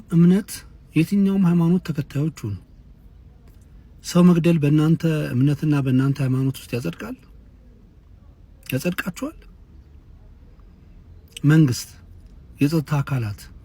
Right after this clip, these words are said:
የህግ ሰዎች ለምን ደሞ አታስቆሙት? እቺ ተዋህዶ ቤተክርስቲያን ምን ስላጠፋች? ምን አደረገች?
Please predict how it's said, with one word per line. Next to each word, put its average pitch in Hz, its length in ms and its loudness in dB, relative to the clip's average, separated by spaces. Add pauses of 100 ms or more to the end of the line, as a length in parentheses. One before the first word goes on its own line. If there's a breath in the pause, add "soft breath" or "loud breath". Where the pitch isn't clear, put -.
(220)
የህግ 151 300 2
ሰዎች 107 400 -4 (800)
ለምን 170 200 0
ደሞ 180 180 4
አታስቆሙት? - 580 -8 (2000 loud breath)
እቺ - 280 -6
ተዋህዶ 170 480 2
ቤተክርስቲያን 143 680 -2 (720 soft breath)
ምን 220 220 8
ስላጠፋች? 117 640 -4 (300)
ምን 202 160 2
አደረገች? 107 500 -2